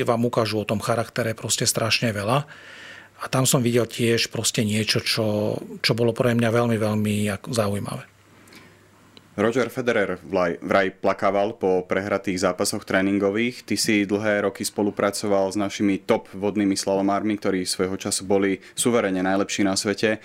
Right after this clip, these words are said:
Speaker 2: či už to bol Michal Martikán, bratia Hochschornerovci, Ellen Kaliska. E, potrebuje ten športovec nenávidieť prehry na to, aby mal tú ambíciu byť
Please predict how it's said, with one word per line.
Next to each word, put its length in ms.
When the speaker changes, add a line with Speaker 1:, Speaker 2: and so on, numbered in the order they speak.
Speaker 2:
či 80
už 80
to 160
bol 80
Michal 240
Martikán, 800
bratia 320
Hochschornerovci, 800
Ellen 240
Kaliska. 560
E, 20
potrebuje 880
ten 160
športovec 800
nenávidieť 640
prehry 560
na 160
to, 240
aby 560
mal 240
tú 80
ambíciu 720
byť 260